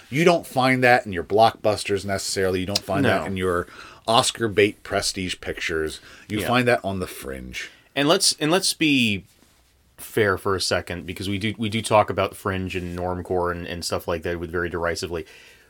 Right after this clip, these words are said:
Speaker 2: We watch normcore
Speaker 1: Oh,
Speaker 2: movies all the
Speaker 1: absolutely.
Speaker 2: time. There's nothing wrong with enjoying popcorn. We watch almost every M C U project that
Speaker 1: I
Speaker 2: comes
Speaker 1: think
Speaker 2: out.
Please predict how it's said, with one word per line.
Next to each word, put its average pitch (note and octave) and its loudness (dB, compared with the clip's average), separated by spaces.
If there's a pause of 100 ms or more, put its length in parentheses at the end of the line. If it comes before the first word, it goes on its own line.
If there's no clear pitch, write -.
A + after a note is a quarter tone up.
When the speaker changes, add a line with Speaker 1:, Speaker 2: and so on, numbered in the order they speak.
(560)
Speaker 2:
We F#3+ 2
watch B2 6
normcore G2 0
Speaker 1:
Oh, C4 12
Speaker 2:
movies - -
all C#3 12
the A#2+ 8
Speaker 1:
absolutely. D#2+ 0
Speaker 2:
time. F#2 2
There's A2+ 0
nothing F3+ 2
wrong A#2+ 6
with A2+ -2
enjoying G#2 0
popcorn. F#2+ 0 (300)
We B2+ 0
watch A#2+ 4
almost A#2 0
every G#2+ 0
M G2 -2
C - -2
U F#2 -2
project F#2 0
that F#2+ -4
Speaker 1:
I A#2 8
Speaker 2:
comes F2+ -6
Speaker 1:
think B2 4
Speaker 2:
out. E2+ 2